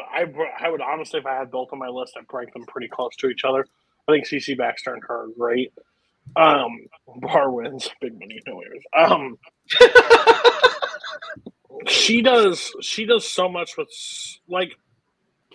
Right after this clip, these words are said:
if you think about it at the time, too, when she's in this movie, she's going toe-to-toe with Lemon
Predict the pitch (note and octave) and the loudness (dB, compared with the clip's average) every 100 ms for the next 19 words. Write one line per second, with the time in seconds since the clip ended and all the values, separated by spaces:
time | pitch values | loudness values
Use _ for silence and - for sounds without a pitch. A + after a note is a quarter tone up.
0 | _ _ _ _ _ _ - E3+ F#3+ D4 | _ _ _ _ _ _ -14 -10 -8 -8
1 | - G#3 G#3 D#3 C#3+ C#3 C3+ - E3 C#3 | -8 -8 -6 -6 -6 -8 -12 -10 -10 -8
2 | - D#3+ C3+ B2 _ B2+ C#3 E3 E3 E3+ | -8 -6 -6 -10 _ -20 -14 -10 -8 -8
3 | C#3+ - D#3 C#3+ B2 _ _ - _ _ | -10 -10 -10 -10 -12 _ _ -20 _ _
4 | _ - - _ - A3+ A#3+ C4 E3+ E3 | _ -20 -20 _ -8 -4 0 2 2 2
5 | F3 C#3+ E3+ E3 D3 - C#3+ F3+ B2+ | 2 0 -2 0 -2 -6 -6 -8 -8